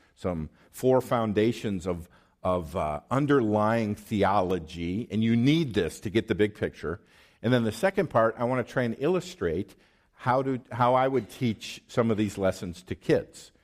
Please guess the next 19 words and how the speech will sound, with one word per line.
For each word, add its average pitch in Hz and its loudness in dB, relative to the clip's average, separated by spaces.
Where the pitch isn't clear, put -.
So 104 2
we're, 104 0
you 107 -2
get 107 0
to 104 -6
be 92 -2
kids, 139 0
and 98 -2
I 98 -2
will 98 -2
teach - -8
you 82 -4
some 87 -6
kids' 82 -4
lessons. - -6
Okay? 113 -2
So, 156 4
first - 2
thing, 101 0